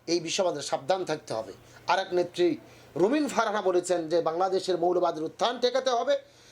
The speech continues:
আলেমদেরকে ধর্ম ব্যবসা করতে দেওয়া হবে না। আমরা পরিষ্কার করে বলি, বাংলাদেশের আলেম সমাজ, আমরা যারা এই জমিন আল্লাহর আইন চাই, সৎলোকের শাসন চাই,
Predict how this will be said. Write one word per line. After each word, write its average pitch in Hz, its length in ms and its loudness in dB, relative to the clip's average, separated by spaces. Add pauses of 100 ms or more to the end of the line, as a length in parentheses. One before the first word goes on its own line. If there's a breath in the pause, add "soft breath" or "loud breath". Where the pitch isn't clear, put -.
(140 loud breath)
আলেমদেরকে 254 600 2
ধর্ম 202 340 0
ব্যবসা 190 340 0
করতে 185 340 -2
দেওয়া 165 200 2
হবে 151 200 0
না। 127 80 -8
আমরা 151 160 -2
পরিষ্কার 196 520 0
করে 196 200 0
বলি, 240 260 0 (460 loud breath)
বাংলাদেশের 240 520 2
আলেম 247 300 0
সমাজ, 311 380 0 (420 loud breath)
আমরা 196 240 2
যারা 226 180 2
এই 214 60 2
জমিন 233 300 0
আল্লাহর 208 320 2
আইন 226 280 -2
চাই, 254 180 0
সৎলোকের 202 520 -4
শাসন 226 400 0
চাই, 277 240 0